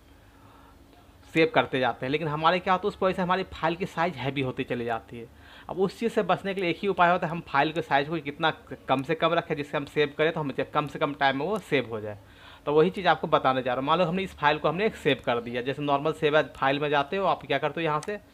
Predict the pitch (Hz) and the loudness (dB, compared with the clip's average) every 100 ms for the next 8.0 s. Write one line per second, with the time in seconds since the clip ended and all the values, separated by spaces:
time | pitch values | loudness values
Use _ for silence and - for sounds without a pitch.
0 | - - - - - 156 143 151 143 151 | -20 -20 -20 -20 -4 2 6 6 4 4
1 | 151 151 156 156 175 185 - 139 143 156 | 4 4 6 6 4 -2 2 2 4 2
2 | 147 147 156 196 - 135 120 123 117 120 | 4 2 4 0 2 -2 0 -2 -2 -2
3 | 135 135 185 185 - - - 139 143 165 | -4 -4 -6 -8 -14 -20 -10 0 4 4
4 | 190 180 185 170 196 233 - 143 117 123 | 4 2 2 2 0 -4 -2 -2 0 -6
5 | 113 120 117 151 165 156 - 175 - 170 | -4 -6 -6 -4 -6 -6 -2 -2 0 -4
6 | 160 - 170 156 151 147 160 175 151 147 | -2 -2 2 2 2 0 0 -4 -2 0
7 | 165 170 143 135 135 127 127 135 139 117 | 0 4 6 6 4 -2 -2 -4 -4 -6